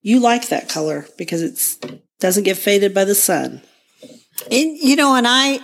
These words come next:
Speaker 2: I could take it or leave it. I, I mean, I don't see it. I, I don't think I'm gonna grow a lot of Viva Magenta flowers, but that's just me.
Speaker 1: <laughs>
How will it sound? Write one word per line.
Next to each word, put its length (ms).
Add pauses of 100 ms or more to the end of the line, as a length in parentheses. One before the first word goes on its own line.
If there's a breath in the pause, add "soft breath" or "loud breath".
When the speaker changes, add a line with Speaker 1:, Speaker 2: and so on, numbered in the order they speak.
(240)
Speaker 2:
I 160
could 280
take 300
it 100
or 100
leave 360
it. 280 (160)
I, 200 (240)
I 60
mean, 280
I 120
don't 200
see 360
it. 140 (220)
I, 400
I 220
don't 180
think 200
I'm 100
gonna 180
grow 320
a 40
lot 240
of 200 (520)
Viva 480
Magenta 720
flowers, 680
but 380
that's 260
just 220
me. 420
Speaker 1:
<laughs> 60